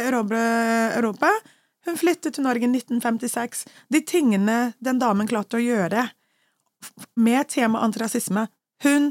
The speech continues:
snakket ut, åpent, veldig direkte, eh, skrev, eh, kronikker i norske aviser, skrev tekster, publiserte.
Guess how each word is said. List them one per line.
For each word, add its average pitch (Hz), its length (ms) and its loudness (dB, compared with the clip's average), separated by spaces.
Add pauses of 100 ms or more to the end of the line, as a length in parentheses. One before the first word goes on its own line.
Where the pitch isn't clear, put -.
(160)
snakket - 460 -2 (160)
ut, 302 460 0 (380)
åpent, 269 680 2 (340)
veldig 247 300 2
direkte, 247 540 0 (600)
eh, 233 480 2
skrev, 240 520 0
eh, 240 240 2
kronikker 247 640 2
i 233 140 4
norske 226 320 0
aviser, 226 480 0
skrev 226 320 0
tekster, - 420 -2
publiserte. 220 540 -2